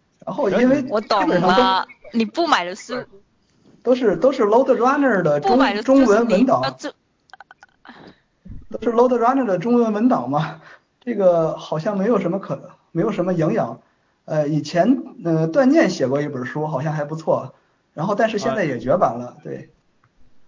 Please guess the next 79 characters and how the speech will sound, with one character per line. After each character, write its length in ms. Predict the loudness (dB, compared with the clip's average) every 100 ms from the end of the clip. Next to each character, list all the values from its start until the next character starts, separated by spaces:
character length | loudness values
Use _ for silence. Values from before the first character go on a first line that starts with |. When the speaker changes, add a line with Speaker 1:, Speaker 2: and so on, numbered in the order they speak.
| _
Speaker 3:
他 260 | -6 -6
蛮 260 | -6 -8 -6
早， 140 | -8
Speaker 1:
呃， 40 | -8
Speaker 3:
蛮 200 | -10 -14
早 160 | -18 -18
有 200 | -16 -12
过 160 | -10
一 60 | -10
本。 200 | -8 -2
Speaker 1:
对， 120 | 0
对， 0 |
对。 80 | 0
Speaker 2:
段 100 | 0
念 100 | -2
这 100 | -2
名 200 | -8 -8
字 100 | -8
好 180 | -8 -10
熟 280 | -8 -8 -8
悉 320 | -8 -10 -10
哦。 60 | -10
Speaker 1:
啊， 80 |
段 220 | 0 2 2
文 140 | 0
涛， 220 | 0 -2
这 160 | -2 -4
是 280 | 0 -2 0
豆 160 | 0
瓣 140 | 2 2
儿 60 |
的 180 | 2 2
工 180 | 0 -4
程 140 | -4
总 120 | -4 -2
监， 240 | -2 -2
现 140 | -2
在 220 | -2 -2 -4
，C 140 | -6
T 100 | 0
O 200 | 2 2
现 140 | 0 -4
在 100 | -6
应 120 | -8
该 80 | -12
是。 220 | -14 -18 _ _ _ _ _ _
Speaker 3:
没 140 | -12 -4
有， 180 | -4
他 160 | -4 -8
现 140 | -10
在 100 | -10
去 180 | -10 -10
那 100 | -12
个 100 | -10
宜 140 | -12 -12
信 200 | -16 -16
了。 80 | -18 -20 -12
Speaker 2:
哦， 280 | -8 -4 -2
Speaker 1:
啊， 300 | 2 2 2
又， 60 |
Speaker 2:
我 120 | 2
记 100 | 2 2
得 0 |
了。 60 | 2
Speaker 1:
又 60 |
换 220 | 2 2 2
了， 120 | -2
好 360 | -4 -8 -8
家 200 | -6 -8
伙。 160 | -8 -12
Speaker 3:
啊， 260 | -14 -18 -16
换 140 | -14 -14
了， 100 | -12
换 200 | -12 -12
了， 100 | -12
年 220 | -12 -12
前 200 | -12 -12
换 200 | -12
的。 100 | -12